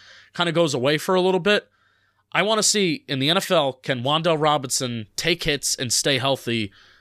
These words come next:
uh, you know, a, a couple weeks on, on, on a run here?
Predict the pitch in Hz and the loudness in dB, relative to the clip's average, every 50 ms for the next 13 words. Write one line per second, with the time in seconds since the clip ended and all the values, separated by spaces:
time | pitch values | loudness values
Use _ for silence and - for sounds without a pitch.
0 | _ - - 120 113 110 110 110 - 123 123 113 110 - - 120 123 - 123 - | _ -6 -4 -2 0 0 0 -2 -2 -4 -4 -4 -4 -4 -4 -4 -4 -6 -8 -6
1 | - - 170 131 160 143 131 139 131 - - 147 127 113 - 131 135 127 - - | -2 -2 -2 -2 -2 -2 -2 -2 -2 -2 -2 -2 -2 -4 -2 -2 -2 -2 -2 -2
2 | 123 127 120 113 107 107 104 98 90 87 - | -4 -2 -2 -2 -2 -4 -4 -6 -8 -10 -12